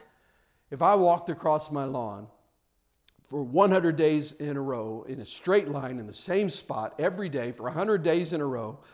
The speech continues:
what would happen to my lawn? Somebody tell me? Yeah, you'd have a pathway there. You would, you would create a pathway, and, and, uh, you know, I, I would create this path in my yard. In my mind,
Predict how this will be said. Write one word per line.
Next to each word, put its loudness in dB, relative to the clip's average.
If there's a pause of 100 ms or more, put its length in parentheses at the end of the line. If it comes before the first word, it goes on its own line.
(440)
what 6
would 4
happen 0
to -2
my -4
lawn? -12 (1900)
Somebody -4
tell -6
me? -10 (1000)
Yeah, 4
you'd 4
have 4
a 2
pathway 0
there. -6
You -2
would, 0 (260)
you 2
would 4
create 6
a 4
pathway, 0 (260)
and, -2
and, -4
uh, -2
you 0
know, 0
I, -2 (260)
I -2
would -4
create 2
this -2
path -2
in -4
my -2
yard. -4 (380)
In 2
my 2
mind, -2